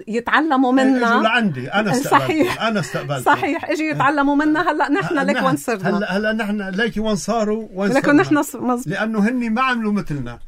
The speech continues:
Speaker 1: نعم.
Speaker 2: لأنه هني عملوا عكس منا تمامًا. هني عملوا دولة، دولة بتحترم حقوق الناس وبتحترم كذا. دولة امبارح مثلًا رئيس جمهورية الدولة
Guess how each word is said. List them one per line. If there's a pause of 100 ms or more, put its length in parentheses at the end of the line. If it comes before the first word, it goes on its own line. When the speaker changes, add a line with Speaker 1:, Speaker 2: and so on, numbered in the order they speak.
(200)
Speaker 1:
نعم.
Speaker 2:
لأنه
هني
عملوا
عكس
منا
تمامًا. (280)
هني
عملوا
دولة، (480)
دولة
بتحترم
حقوق
الناس
وبتحترم
كذا. (240)
دولة
امبارح
مثلًا
رئيس (180)
جمهورية
الدولة